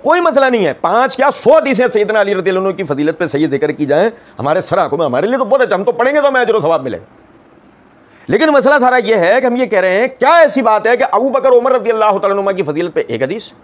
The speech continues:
और उस्मान रज़ी अल्लाह अन्हु की फजीलत पे वो भी नहीं, अली रज़ी अल्लाह तआला अन्हु की फजीलत पे पांच हदीस? तो असल में आप किसको support करना चाह रहे थे?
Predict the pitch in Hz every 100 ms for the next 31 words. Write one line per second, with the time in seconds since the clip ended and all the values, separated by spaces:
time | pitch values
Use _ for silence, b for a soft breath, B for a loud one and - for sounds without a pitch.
0 | - _ - _ _ - 147 147 190 196
1 | 190 196 202 156 165 185 185 165 151 101
2 | - - - B B B - 185 302 320
3 | 302 277 254 226 220 214 170 160 180 175
4 | 131 139 165 165 214 - - - - -
5 | - - - _ _ - - - - 196
6 | 262 262 254 240 240 208 180 175 151 135
7 | 127 113 90 -